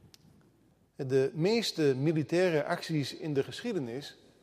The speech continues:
die zijn 's nachts begonnen.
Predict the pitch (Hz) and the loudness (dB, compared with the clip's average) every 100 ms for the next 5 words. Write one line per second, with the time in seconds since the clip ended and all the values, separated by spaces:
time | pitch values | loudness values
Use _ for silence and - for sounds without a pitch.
0 | _ _ _ _ _ _ _ - 156 165 | _ _ _ _ _ _ _ -6 -2 0
1 | 147 127 - - _ - 170 143 - 220 | -2 -6 -16 -20 _ -6 -4 -4 -2 0
2 | 190 135 120 - 202 110 | 0 -2 -4 0 0 0